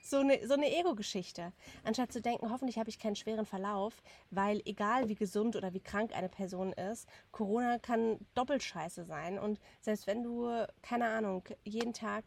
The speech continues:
drei Liter Zitronenwasser trinkst und super viele Fibers und tolles Essen zu dir nimmst, kann es sein, dass Corona dich richtig fickt.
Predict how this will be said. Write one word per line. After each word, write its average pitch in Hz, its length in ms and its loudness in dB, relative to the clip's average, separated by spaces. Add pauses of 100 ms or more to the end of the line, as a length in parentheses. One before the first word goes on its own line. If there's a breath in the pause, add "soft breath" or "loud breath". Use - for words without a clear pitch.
(100)
drei 214 200 -4
Liter 226 220 -2
Zitronenwasser 233 580 -2
trinkst 220 460 -6
und 226 220 -2 (600 loud breath)
super 240 320 0
viele 226 280 0
Fibers 214 800 -2
und 214 320 -4 (320)
tolles 254 400 0
Essen 220 320 -2
zu - 100 -10
dir 196 120 0
nimmst, 190 440 -2 (240 loud breath)
kann 240 220 2
es 277 120 -2
sein, 190 160 -2
dass 214 140 -4
Corona 196 340 -2
dich 240 220 -8
richtig - 320 -8
fickt. - 380 -8